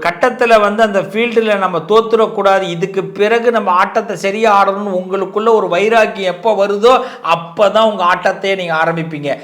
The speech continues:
அதனால பாதிக்கு பிறகு தான் உங்க ஆட்டம் ஸ்டார்ட் ஆகுதுங்க. இந்த நேரம் உங்க ஆட்டம் ஸ்டார்ட் ஆகிற நேரம். பல அவமானத்தை பார்த்துருப்பீங்க, பல மரியாதை குறைவை பார்த்துருப்பீங்க. இன்னும் சில பேர் சொல்லியிருப்பான், "நீங்களாம் நல்லா இருப்பியான்னு?" கூட கேட்டிருப்பான்.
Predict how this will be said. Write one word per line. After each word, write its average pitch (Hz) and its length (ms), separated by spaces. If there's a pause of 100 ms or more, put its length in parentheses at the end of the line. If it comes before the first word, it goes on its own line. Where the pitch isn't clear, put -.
(140)
அதனால 160 420
பாதிக்கு 208 640
பிறகு 202 280
தான் 202 100
உங்க 180 120
ஆட்டம் 165 360
ஸ்டார்ட் 165 340
ஆகுதுங்க. 120 460 (600)
இந்த 151 320
நேரம் 170 300
உங்க 156 120
ஆட்டம் 139 360
ஸ்டார்ட் 131 300
ஆகிற 120 240
நேரம். 87 360 (1200)
பல 151 220
அவமானத்தை 196 540
பார்த்துருப்பீங்க, 180 560 (420)
பல 139 200
மரியாதை 202 520
குறைவை 196 320
பார்த்துருப்பீங்க. 185 600 (420)
இன்னும் 175 280
சில 202 140
பேர் 208 200
சொல்லியிருப்பான், 190 400
"நீங்களாம் 165 280
நல்லா 175 180
இருப்பியான்னு?" 180 380
கூட 185 80
கேட்டிருப்பான். 131 480